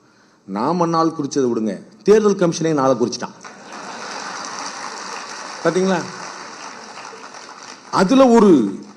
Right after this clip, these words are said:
எப்பயுமே ஒரு ட்விஸ்ட் நமக்கு சாணக்கியாவுக்கு நமக்கு இருந்துகிட்டே இருக்கு. நாங்கள் முதல் ஆண்டு விழா நிறைவு செய்த போது அன்னையோட லாக்டவுன். சாணக்கியாவே விழா நடத்திட்டா, இனிமே எல்லாத்தையும் மூடிடுறாங்க.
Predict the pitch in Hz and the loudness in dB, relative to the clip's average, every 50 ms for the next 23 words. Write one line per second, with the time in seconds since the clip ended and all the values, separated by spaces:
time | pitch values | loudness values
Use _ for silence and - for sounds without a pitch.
0 | - _ _ - 170 175 180 - 240 240 233 254 240 208 185 - - 190 - - | -20 _ _ 0 0 0 2 2 2 4 4 6 6 6 4 4 2 -2 -2 -2
1 | 233 196 175 165 143 - 160 170 190 190 185 180 170 160 160 156 147 147 156 143 | -4 -2 -2 -2 -2 -2 -2 0 0 0 2 2 2 2 2 0 -2 -2 -2 0
2 | 147 139 139 156 147 143 127 147 127 98 - - - - - - - _ - - | -2 -2 0 0 -2 0 2 2 2 2 0 -8 -16 -20 -20 -20 -20 _ -20 -20
3 | - - - - _ _ _ _ _ _ _ _ _ _ _ _ _ _ _ _ | -20 -20 -20 -20 _ _ _ _ _ _ _ _ _ _ _ _ _ _ _ _
4 | _ - 139 156 175 196 202 190 185 175 165 165 175 208 233 294 302 277 - 175 | _ -4 0 2 4 4 6 6 4 4 4 4 6 8 8 8 8 6 4 4
5 | 190 208 208 196 180 175 175 160 151 143 147 160 190 202 202 190 - - 147 143 | 4 6 6 6 8 8 8 6 6 6 6 8 8 8 8 6 6 6 6 6
6 | 131 131 113 117 143 170 156 147 113 98 107 139 170 170 - - _ _ _ _ | 6 4 4 4 4 4 4 4 2 2 0 -2 -4 -8 -14 -20 _ _ _ _
7 | _ _ _ _ _ _ - 127 180 214 247 269 285 285 285 294 302 285 240 208 | _ _ _ _ _ _ -6 -2 0 0 2 2 4 6 6 8 8 8 8 8
8 | 202 208 180 165 131 - - - - - - - - - _ - - - - - | 8 8 6 4 2 2 -2 -10 -18 -20 -20 -20 -20 -20 _ -20 -20 -20 -20 -20
9 | - - - - - - - - - - - - - - - - - - - - | -20 -20 -20 -20 -20 -20 -20 -18 -16 -16 -16 -14 -14 -16 -16 -16 -18 -18 -20 -20
10 | - - - - - - - 165 190 240 269 277 269 214 - 226 233 233 254 254 | -18 -18 -18 -18 -12 0 2 4 6 6 8 6 6 4 6 6 8 10 10 10
11 | 208 196 214 214 208 196 185 - - - 220 208 185 180 208 226 202 170 180 214 | 10 10 8 8 8 6 4 4 2 2 2 2 4 6 8 8 8 8 8 6
12 | 226 190 185 208 180 175 185 175 165 151 143 123 104 | 6 6 6 6 8 8 8 8 8 8 6 2 2